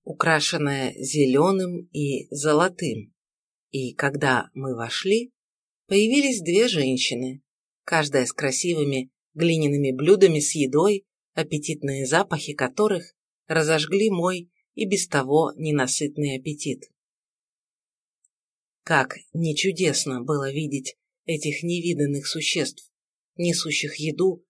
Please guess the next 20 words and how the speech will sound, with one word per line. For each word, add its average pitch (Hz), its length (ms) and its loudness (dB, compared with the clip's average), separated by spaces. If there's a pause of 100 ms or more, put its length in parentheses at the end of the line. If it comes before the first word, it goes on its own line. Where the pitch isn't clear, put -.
(140)
на 156 200 0
поднятых 147 640 0
ногах 151 540 0 (320)
и 147 140 -2
ходящих 143 600 0
на 143 160 -2
руках, 208 540 -4 (600)
но 220 220 2
я 180 260 6
уже 180 420 0 (260)
немного 220 480 6
привык 220 460 2 (100)
к - 100 -8
этим 143 300 -2
людям, 151 540 0 (500)
и 160 80 -4
я 156 200 2
был 147 260 2
так 143 300 0
голоден, 147 640 4